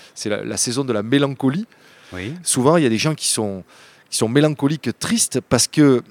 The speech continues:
Speaker 1: ils ne peuvent plus se raconter d'histoire. C'est-à-dire qu'ils sont face à eux-mêmes. C'est un temps de bilan,
Speaker 2: On
Speaker 1: l'automne.
Speaker 2: revient dans le
Speaker 1: Parce que passer les joies solaires de
Speaker 2: <laughs> dans le monde
Speaker 1: l'été,
Speaker 2: réel.
Speaker 1: voilà, on revient dans le
Speaker 2: <laughs>
Speaker 1: réel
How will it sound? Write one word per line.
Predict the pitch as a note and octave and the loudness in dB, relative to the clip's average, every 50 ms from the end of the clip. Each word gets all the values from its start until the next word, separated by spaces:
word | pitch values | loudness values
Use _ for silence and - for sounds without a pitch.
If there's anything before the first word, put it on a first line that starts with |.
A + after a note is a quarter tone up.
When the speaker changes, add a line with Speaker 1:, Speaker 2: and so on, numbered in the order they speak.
| _ _ - | _ _ -2
Speaker 1:
ils | D3 | 4
ne | C#3 D3+ | 6 6
peuvent | C#3 C3 - - - D#3 C#3 C3+ | 6 4 2 2 2 4 4 2
plus | - - A#3 | 0 -4 -4
se | G3+ - D3 | -2 -2 0
raconter | A#2+ A#2 - B2+ A#2 G#2 A2+ A2+ | -2 -2 -2 -4 -4 -4 -4 -6
d'histoire. | C#3 D3 - - G#2 G2 F2 D#2+ D#2+ E2+ | -4 -4 -4 -2 -2 -2 -2 -2 -6 -10
C'est-à-dire | - - - G#2 A#2+ E3 | -12 -8 -6 -4 -4 -4
qu'ils | D3+ - | -2 -2
sont | - - F3+ E3+ E3+ - - - | 0 0 0 0 -2 -4 -12 -18
face | - - - - - D#3 - - | -16 -12 -10 -6 -4 -2 0 0
à | C#3 | 2
eux-mêmes. | B2+ A#2+ A#2+ A#2 G#2+ | 2 2 0 -2 -4
C'est | - - A#2 | -4 -4 -6
un | A2 | -4
temps | - D3 C#3 | -4 -6 -6
de | B2+ G#2+ | -6 -8
bilan, | G2 G2+ B2+ B2 A#2 G2+ | -12 -10 -6 -4 -4 -4
Speaker 2:
On | F#2+ | -4
Speaker 1:
l'automne. | F#2+ F#2+ G2+ G2 F#2 | -6 -6 -4 -4 -4
Speaker 2:
revient | F2 E2+ G#2 A#2 A2+ | -4 -4 -6 -6 -6
dans | A2+ A2 G2+ | -6 -6 -8
le | G2 G2 F#2 F2 | -6 -6 -8 -6
Speaker 1:
Parce | F2 A#2 - | -4 -4 0
que | - D3 | 0 2
passer | - F#3 E3+ - - G#3 | 4 4 4 2 2 0
les | F3 E3 | -2 -2
joies | C3+ D3+ E3+ D3 | -2 -2 -4 -4
solaires | - - D#3 D3+ C#3+ A#2+ | -2 -2 -2 -2 -2 -2
de | B2+ | 0
Speaker 2:
<laughs> | |
dans | A#2 | -2
le | A#2+ A#2 | -2 -2
monde | A2+ - | -2 -2
Speaker 1:
l'été, | - A2 | -2 -2
Speaker 2:
réel. | A#2+ C3 D3 C#3 A2 - - F#2+ | -2 -2 -4 -6 -8 -10 -8 0
Speaker 1:
voilà, | - B2+ C3 A#2 F#2+ - - - - | 4 6 6 6 6 2 -4 -16 -12
on | A2 | -10
revient | F#2 G#2+ B2 B2 C#3+ D3+ | -4 -4 -2 0 2 2
dans | C#3+ C3 | 4 4
le | A#2 A#2 | 4 4
Speaker 2:
<laughs> | G#2 A#2 | 4 6
Speaker 1:
réel | A#2 B2+ E3 F#3+ G#3 F#3 | 8 8 8 8 8 4